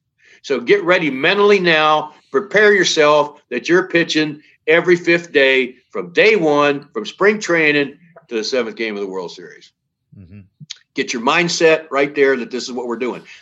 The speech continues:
Speaker 1: That's not abusing nobody.
Speaker 2: Mm-hmm.
Speaker 1: And I'm gonna tell you one thing that Bobby Cox did after nineteen, and this is why I'm telling you this. Nineteen ninety, at the end of the year, remember,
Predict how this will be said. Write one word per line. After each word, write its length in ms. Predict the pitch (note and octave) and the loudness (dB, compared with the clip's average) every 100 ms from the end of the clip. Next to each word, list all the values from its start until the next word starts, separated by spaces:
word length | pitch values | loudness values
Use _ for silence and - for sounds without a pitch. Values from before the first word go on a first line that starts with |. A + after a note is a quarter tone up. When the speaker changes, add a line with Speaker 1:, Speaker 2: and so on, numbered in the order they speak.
| - | -6
Speaker 1:
That's 240 | G3+ A#3 | -4 -2
not 180 | A#3 G3+ | -2 0
abusing 500 | C#3+ E3+ G3 C3+ A#2+ | 0 0 0 0 0
nobody. 560 | D3+ D3+ G2+ E2 - - G2 | 0 0 -2 -6 -14 -20 -20
Speaker 2:
Mm-hmm. 260 | E2+ G#2 F#2 _ _ _ _ _ _ _ _ _ _ _ _ | -20 -20 -20 _ _ _ _ _ _ _ _ _ _ _ _
Speaker 1:
And 100 | G#2 | -8
I'm 60 | B2 | -6
gonna 140 | C3+ | -2
tell 120 | D#3+ | 2
you 120 | E3 D3+ | 2 2
one 200 | D#3+ D3+ | -2 -2
thing 180 | D#3 | -6
that 100 | C#3 | -2
Bobby 260 | C#3+ D#3 D3 | -2 -2 -2
Cox 320 | D3+ D3 - | -2 -4 -4
did 140 | D3 C#3+ | -2 -2
after 260 | C#3 C3 | -2 -4
nineteen, 420 | C3 C3 C3+ C3 | -6 -8 -8 -8
and 80 | A#2 | -8
this 100 | C3 | -8
is 60 | C#3 | -4
why 140 | C#3+ | -4
I'm 80 | B2+ | -4
telling 260 | C#3+ C#3 A2 | -6 -6 -8
you 80 | |
this. 280 | F2+ D2+ - _ _ _ A2 | -10 -12 -18 _ _ _ -10
Nineteen 420 | B2 A#2 D3 C3 | -10 -6 -6 -4
ninety, 320 | C#3+ D3+ C#3+ | -2 -2 -2
at 80 | - | -4
the 100 | B2 | -6
end 120 | C3+ | -4
of 80 | A#2+ | -4
the 60 | A#2+ | -4
year, 140 | C#3 | -4
remember, 380 | C3 C#3 C3+ | -2 -4 -4